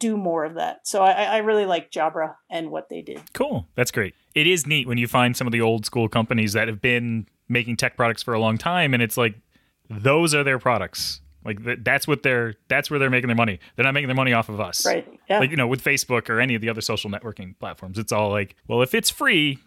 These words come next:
Speaker 2: then you're the product," right?
Speaker 1: Or even if it's not free, like with Roku. I mean, you're, you're basically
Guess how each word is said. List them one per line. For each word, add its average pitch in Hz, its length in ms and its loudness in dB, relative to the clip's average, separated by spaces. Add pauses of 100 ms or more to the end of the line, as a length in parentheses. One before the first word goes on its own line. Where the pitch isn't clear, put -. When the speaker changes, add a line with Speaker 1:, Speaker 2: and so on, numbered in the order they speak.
Speaker 2:
then 127 140 2
you're 131 200 4
the 123 80 -2
product," - 640 -4
right? 101 260 -2
Speaker 1:
Or 285 140 6
even 370 180 4
if 285 80 2
it's 262 140 2
not 294 220 2
free, 160 280 -4
like 185 240 -2
with 190 160 -8
Roku. 247 400 2 (160)
I 220 40 -4
mean, 220 160 2
you're, 269 180 4
you're 240 300 -2 (100)
basically 214 580 0